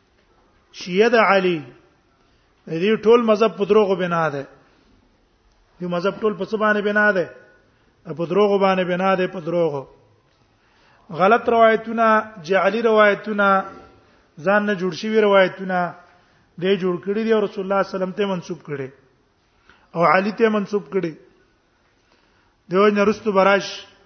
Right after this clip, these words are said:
امام مسلم براوړي. عبد الله ابن عباس چې شیعاګانو د علي په زمانہ کې، د عبد الله ابن عباس په زمانہ کې په علي څونه دروغ جوړ کړي. رستو یې په څونه دروغ جوړ کړي.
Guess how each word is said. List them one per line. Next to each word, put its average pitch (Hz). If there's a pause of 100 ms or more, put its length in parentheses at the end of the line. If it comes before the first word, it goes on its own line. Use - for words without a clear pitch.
(720)
امام 185
مسلم 208
براوړي. 190 (1900)
عبد 175
الله 208
ابن 208
عباس 190 (480)
چې - (140)
شیعاګانو 190 (120)
د -
علي 196
په 233
زمانہ 196
کې، 170 (140)
د 170
عبد 175
الله 208
ابن 214 (120)
عباس 220 (100)
په 220
زمانہ 196
کې 202
په 196
علي 202
څونه 220
دروغ 196
جوړ 170
کړي. 143 (1900)
رستو 196
یې 226
په 214
څونه 214
دروغ 208
جوړ 185
کړي. 175